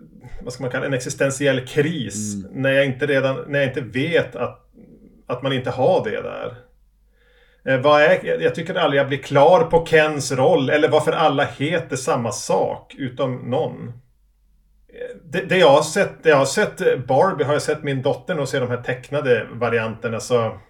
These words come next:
Speaker 1: så heter ju Barbies kompisar andra saker.
Speaker 2: Jaha.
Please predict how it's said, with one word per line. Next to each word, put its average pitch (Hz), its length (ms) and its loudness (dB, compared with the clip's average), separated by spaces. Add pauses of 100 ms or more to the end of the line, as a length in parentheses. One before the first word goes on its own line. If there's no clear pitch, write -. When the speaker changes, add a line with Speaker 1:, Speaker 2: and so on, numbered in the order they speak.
(1120)
Speaker 1:
så - 140 -2
heter 147 400 0
ju 131 160 -2
Barbies 127 460 2
kompisar 160 580 -4
andra 113 420 -4
saker. - 680 -6 (340)
Speaker 2:
Jaha. 98 360 -6